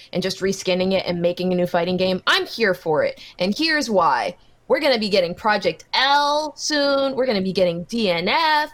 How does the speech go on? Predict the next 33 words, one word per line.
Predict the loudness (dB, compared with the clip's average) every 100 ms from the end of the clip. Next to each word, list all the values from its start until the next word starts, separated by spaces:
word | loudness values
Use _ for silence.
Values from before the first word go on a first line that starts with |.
| -14 -4
We're | -2 0
gonna | 0 0
be, | -2 -2
we, | -2 -2 0
we | 0 2
may | 2 2
even | 0 2
get | 2
a | 0
bunch | 0 -2 -2 0
more, | 2 4 4 2
like, | 0 0
you | -2
know, | 0 2 2
they | 2
already | 0 0 -2 -6 -8 _ -6
leaked | -2 -2 -4 -4
the | -2 0
new | 0
Street | -2 -4 -4 0
Fighter. | 0 0
We | 0
have | 0
no | -2
clue | 0 0
when | 0
that's | 0
coming, | 0 2
but | 2
we | 2
know | 0 2
it's | 0 -2
coming. | -4 -2 -2 -4